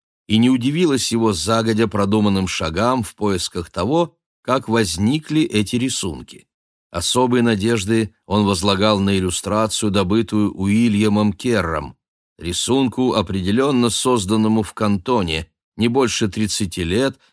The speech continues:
и вполне возможно, что автор его жив.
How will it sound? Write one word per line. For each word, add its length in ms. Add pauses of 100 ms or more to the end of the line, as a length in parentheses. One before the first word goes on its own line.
и 100
вполне 380
возможно, 640
что 320
автор 380
его 260
жив. 440